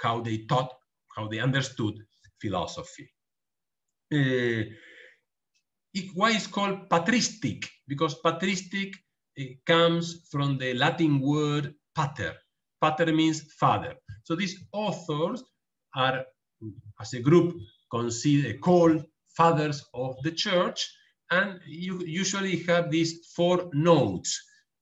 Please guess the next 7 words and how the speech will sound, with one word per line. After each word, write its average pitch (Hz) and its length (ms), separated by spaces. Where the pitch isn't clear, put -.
Uh, 131 120
first, 170 300
they 139 60
were 135 160
ancient, 98 680
that 104 140
is 110 100